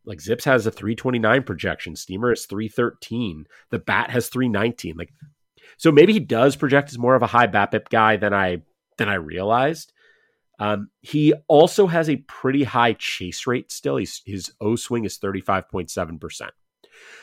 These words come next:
So I, I see some, some things around, like,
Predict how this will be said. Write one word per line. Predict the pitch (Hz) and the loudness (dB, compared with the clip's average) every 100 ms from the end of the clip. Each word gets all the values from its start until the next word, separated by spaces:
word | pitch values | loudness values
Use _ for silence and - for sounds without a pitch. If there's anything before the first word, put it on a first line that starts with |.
| _ | _
So | - 156 151 139 143 _ _ _ _ _ _ _ _ | 6 10 10 10 4 _ _ _ _ _ _ _ _
I, | - - | -10 -4
I | 156 | -4
see | 147 175 208 | -2 -2 2
some, | 254 233 151 | 6 6 4
some | - 143 | -2 -4
things | - 131 123 120 | 0 0 0 0
around, | 117 107 107 | 0 0 -2
like, | 95 92 82 - | -2 -4 -6 -12